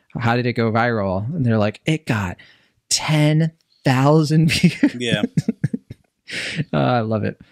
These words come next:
Speaker 2: Yeah.
Speaker 1: Um, social media journalism, like, literally showing up at her house.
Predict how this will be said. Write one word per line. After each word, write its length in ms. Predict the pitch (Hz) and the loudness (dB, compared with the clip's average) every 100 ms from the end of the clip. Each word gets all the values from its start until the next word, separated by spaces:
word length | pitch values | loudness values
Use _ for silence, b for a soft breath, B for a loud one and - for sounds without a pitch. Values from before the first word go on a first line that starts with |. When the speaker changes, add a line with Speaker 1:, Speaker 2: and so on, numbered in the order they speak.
| B B - | B B -2
Speaker 2:
Yeah. 200 | 123 131 | 2 4
Speaker 1:
Um, 160 | 127 - _ _ _ _ _ _ 170 | 2 -4 _ _ _ _ _ _ -4
social 400 | - 156 - 180 | 0 2 2 4
media 240 | 156 156 | 6 4
journalism, 560 | 147 135 135 113 110 104 | 4 2 2 0 -4 -2
like, 140 | 143 147 | 0 2
literally 360 | 160 196 185 | 4 4 4
showing 440 | 160 - 147 151 143 | 2 2 4 4 2
up 200 | 127 - - | 0 -2 -4
at 240 | 113 113 | -2 -2
her 200 | - 127 | -2 -2
house. 280 | 123 127 131 | 0 0 -2